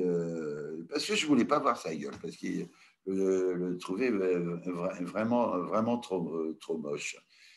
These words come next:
Et, euh, et déjà, je, j'avais un, un truc, un blocage sur, sur Baudelaire. Alors que là, à partir, euh, le dé-,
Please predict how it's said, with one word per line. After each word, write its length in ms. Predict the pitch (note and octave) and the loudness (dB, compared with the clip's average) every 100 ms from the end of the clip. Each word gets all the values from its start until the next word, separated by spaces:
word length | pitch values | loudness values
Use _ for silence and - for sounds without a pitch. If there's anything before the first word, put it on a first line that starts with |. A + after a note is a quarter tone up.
| _ | _
Et, 360 | D2+ D2+ D2+ D2+ | -6 -4 0 2
euh, 180 | D2 C#2+ | 2 4
et 100 | D#2+ | 2
déjà, 400 | D#2+ A2 D3 D#3+ | 4 4 4 2
je, 340 | G#2+ F2 E2 | 2 2 0
j'avais 360 | D#2 D#2+ G#2 G2 | 0 2 4 4
un, 760 | E2 D2 C#2+ C#2 C#2 C#2 D2 | 2 -2 -4 -8 -14 -18 -16
un 40 | D2+ | -16
truc, 360 | - B2 A#2+ | -6 -4 -4
un 120 | D#2+ C#2 | -4 -4
blocage 680 | C#2 G2 G#2 A2+ A#2 A2 E2 D2 D2 | 2 4 4 4 4 4 0 -2 -4
sur, 380 | - E2 D#2+ D2+ | -2 2 2 0
sur 200 | D2 D#2+ | -6 -6
Baudelaire. 340 | D#2+ D#2+ D2+ - - - - - | -4 -2 -2 -6 -8 -12 -12 0
Alors 260 | A2+ C#3 | 4 4
que 220 | - C3+ B2 - - - | 8 6 6 -2 -14 -10
là, 240 | A2+ C#3 C3 | 2 4 6
à 80 | B2 | 6
partir, 420 | B2 - - A2+ | 6 4 -2 2
euh, 400 | G#2+ G#2 G#2 G2 | 4 4 4 2
le 160 | G#2+ G#2+ | 0 0
dé-, 240 | G#2 G2+ | 2 -2